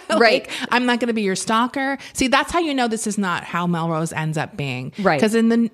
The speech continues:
Speaker 1: in the coming Melrose Place, this would have been a three episode arc
Speaker 2: Yep.
Speaker 1: where she is a horrible stalker and ruins Billy's life for, like, a week or something. Like,
Speaker 2: Yeah, like, she gets Billy indicted on some crime.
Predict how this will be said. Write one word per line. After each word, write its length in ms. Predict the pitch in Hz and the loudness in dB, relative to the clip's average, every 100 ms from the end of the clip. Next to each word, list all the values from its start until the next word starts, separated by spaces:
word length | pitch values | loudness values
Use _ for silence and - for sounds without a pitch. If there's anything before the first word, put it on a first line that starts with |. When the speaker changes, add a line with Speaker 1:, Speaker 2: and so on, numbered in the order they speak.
| - | 0
Speaker 1:
in 160 | 220 | 2
the 160 | 220 214 - - | 2 0 -6 -10
coming 420 | - 294 311 269 | -2 0 0 0
Melrose 400 | 202 185 165 165 | 2 2 0 -2
Place, 400 | - 170 156 - - _ | -2 -2 -2 -6 -14 _
this 300 | 190 220 - | 0 0 0
would 100 | 226 | 0
have 160 | 214 185 | 0 0
been 320 | 170 165 165 | 0 -2 -2
a 120 | 170 | -2
three 300 | - 175 170 | 0 0 2
episode 480 | 156 170 - 151 151 | 0 -4 -2 -2 -2
arc 460 | 156 151 147 147 - | 0 0 0 -4 -4
Speaker 2:
Yep. 240 | 185 170 - - - | 2 2 0 -10 -12
Speaker 1:
where 280 | 190 185 165 | 0 2 4
she 380 | 165 - 196 175 | 2 2 2 4
is 160 | 170 170 | 2 0
a 60 | |
horrible 460 | 147 160 156 156 151 | 0 0 0 0 -4
stalker 720 | - 156 143 - 151 143 139 | -2 -2 -2 -2 -2 -2 -2
and 180 | 156 156 | -2 0
ruins 280 | 156 147 143 | 0 0 -2
Billy's 360 | - 143 139 - | -4 -4 -4 -2
life 340 | 139 139 - - | -4 -4 -8 -20
for, 220 | - 151 143 | -6 -4 -2
like, 180 | 127 | -2
a 60 | 147 | -4
week 340 | 135 131 120 | -4 -4 -2
or 80 | 147 | -2
something. 480 | - 139 135 131 143 | 0 -2 -2 -2 -2
Like, 320 | 131 135 - - _ - | -4 -6 -10 -18 _ -2
Speaker 2:
Yeah, 340 | 214 220 175 | 2 4 4
like, 140 | 190 202 | 0 -2
she 200 | - 214 | -2 0
gets 300 | 190 190 170 | 2 0 -4
Billy 720 | 156 175 175 165 160 156 - - _ _ | -4 -2 0 0 0 -2 -6 -10 _ _
indicted 540 | 196 185 160 151 165 151 | -2 0 0 0 0 -2
on 180 | 147 | -4
some 240 | 151 156 139 | -6 -8 -8
crime. 640 | - 151 - - 156 180 | -8 -8 -6 -8 -10 -12